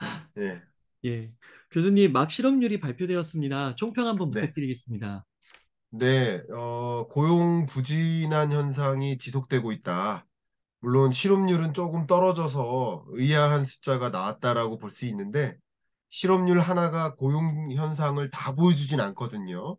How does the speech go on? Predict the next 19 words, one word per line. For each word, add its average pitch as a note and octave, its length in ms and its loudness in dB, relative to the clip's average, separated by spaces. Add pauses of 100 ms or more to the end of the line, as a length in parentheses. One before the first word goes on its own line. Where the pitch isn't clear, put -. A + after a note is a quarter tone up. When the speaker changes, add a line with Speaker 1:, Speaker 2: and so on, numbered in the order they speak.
Speaker 2:
음. A#2+ 40 -18 (260)
Speaker 1:
그래서 B2+ 160 -6
여러 G#2+ 240 -2
가지 D3 320 0
지표들을 C3+ 560 0
가지고 B2 580 -2 (300)
고용 C#3+ 260 2
상황이 C3+ 320 4
어떤지를 C3+ 600 -2
계속 B2 340 -8
확인하는 D3+ 480 0
거예요. G2 460 -6 (460)
근데 A#2+ 100 -6
실업률은 F3 580 2
어쨌든 C3 320 -2
떨어졌지만 C3 720 -2
나머지 D3 540 2
부분은 D3 420 -2
좀 C#3 240 -2